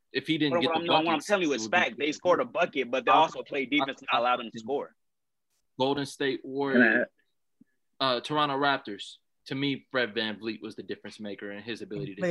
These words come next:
Speaker 1: hit tough
Speaker 4: defense.
Speaker 1: shots.
Speaker 2: And then, so the Ra-, Nick Nurse didn't coach them to play defense against Steph?
Speaker 4: They played,
Speaker 1: Golden
Speaker 4: they was
Speaker 1: State,
Speaker 4: boxing in one and Steph.
Speaker 1: Golden State Warriors back to back.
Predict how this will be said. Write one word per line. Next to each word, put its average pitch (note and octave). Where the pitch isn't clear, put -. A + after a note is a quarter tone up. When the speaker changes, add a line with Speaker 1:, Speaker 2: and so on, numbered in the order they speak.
Speaker 1:
hit -
tough B2
Speaker 4:
defense. -
Speaker 1:
shots. C#3
Speaker 2:
And B2+
then, C3+
so E3+
the C#3+
Ra-, C#3+
Nick F3
Nurse F3
didn't F3+
coach F3
them F3+
to D3+
play D#3+
defense F3+
against C#3+
Steph? G#3
Speaker 4:
They D#3
played, F#3
Speaker 1:
Golden F3
Speaker 4:
they G3+
was F#3+
Speaker 1:
State, C3
Speaker 4:
boxing F3
in D3
one E3
and C#3+
Steph. D3
Speaker 1:
Golden D3+
State D3
Warriors C3+
back B2+
to C#3
back. A2+